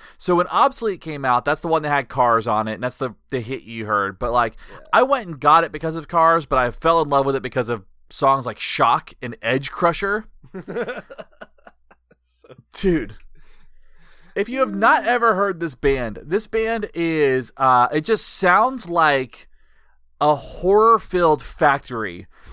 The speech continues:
Speaker 1: with hammers just beating on steel plates forever.
Speaker 2: Yeah, it's like when, uh, when, uh, what's his name, Tetsuo the Iron Man, like, just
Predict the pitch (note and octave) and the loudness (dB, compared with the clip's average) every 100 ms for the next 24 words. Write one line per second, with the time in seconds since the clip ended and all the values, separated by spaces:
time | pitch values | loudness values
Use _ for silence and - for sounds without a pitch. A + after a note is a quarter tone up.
0 | - E3+ D3 C3+ F#3+ A3 A#3+ B3 F3 E3 | -2 -2 -2 -4 0 2 2 0 0 -6
1 | B2+ F3 F#3+ A3+ G#3 F3+ E3 - E3+ F3+ | -6 -2 -2 -2 0 2 2 -2 -2 -2
2 | F#3 - E3 D3 A#2 - - - - - | -2 -2 0 0 -2 -8 -10 -12 -18 -20
3 | - - - F3 E3 D#3 D3 A#2+ F#2 - | -20 -20 -2 4 6 6 4 0 -8 -12
4 | - - - - - - - - - C#3+ | -20 -20 -20 -20 -20 -20 -20 -14 -6 -6
5 | C3+ E3+ D#3 D3 D#3 D3 C#3 C3 B2+ A#2 | -4 -4 -4 -6 -6 -6 -4 -4 -2 -4
6 | A2 G#2+ - - B2+ A#2+ A2+ G#2+ G#2 G#2 | -4 -8 -12 -12 -8 -8 -8 -10 -10 -10
7 | A2 A2+ - A2+ A2+ G#2+ G#2+ - B2+ - | -12 -12 -12 -12 -12 -12 -12 -8 -8 -6
8 | C3 B2 A#2 A2+ A#2 A#2 A2+ A2 G#2+ A2 | -4 -4 -4 -4 -6 -6 -8 -8 -8 -8
9 | A2 G#2 A2 A2+ B2 - | -8 -10 -14 -10 -8 -8